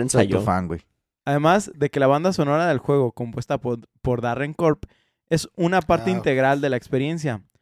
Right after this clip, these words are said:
Speaker 4: Lo
Speaker 3: La
Speaker 4: es
Speaker 3: mu-
Speaker 4: todo, güey, esa pinche rolas.
Speaker 3: La música es variada y evocadora, marcando el tono de los diferentes momentos del juego.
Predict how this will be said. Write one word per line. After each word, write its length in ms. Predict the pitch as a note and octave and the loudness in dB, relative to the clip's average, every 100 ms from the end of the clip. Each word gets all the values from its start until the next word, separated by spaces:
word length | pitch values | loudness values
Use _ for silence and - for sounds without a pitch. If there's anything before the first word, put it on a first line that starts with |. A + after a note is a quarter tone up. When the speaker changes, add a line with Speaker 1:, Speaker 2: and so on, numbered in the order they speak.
| _ - | _ -12
Speaker 4:
Lo 100 | A2+ | -2
Speaker 3:
La 60 | |
Speaker 4:
es 60 | D3 | -2
Speaker 3:
mu- 60 | D3+ | -2
Speaker 4:
todo, 320 | G#2 B2+ B2 | -8 -8 -8
güey, 280 | A2+ G#2+ G#2 | -8 -12 -14
esa 220 | - A2 | -16 -16
pinche 320 | A#2 A2 A#2+ | -14 -14 -12
rolas. 480 | A2 A2 C3+ - _ | -10 -10 -12 -18 _
Speaker 3:
La 180 | D3 C#3+ | 0 0
música 540 | D3 E3 G#3+ G3+ F3+ | 0 -4 -4 -2 0
es 100 | D#3 | 0
variada 420 | D3 C#3+ C#3+ D#3 D3 | 0 0 0 -2 -2
y 100 | C#3 | -2
evocadora, 580 | B2+ - C3+ D#3+ D#3 - | -2 -2 0 2 0 -2
marcando 460 | C3 B2+ C#3+ D3 E3+ | -6 -4 -4 -4 -6
el 100 | D3+ | -4
tono 300 | D3 D#3+ D#3+ | -6 -4 -4
de 60 | |
los 160 | C3 A2+ | -4 -4
diferentes 420 | A2+ A#2+ A#2+ C3+ | -4 -6 -6 -8
momentos 420 | C3+ A#2 A2+ A2 A#2+ | -8 -8 -8 -6 -6
del 100 | B2 | -4
juego. 400 | E3 E3+ A#2+ | -4 -4 -6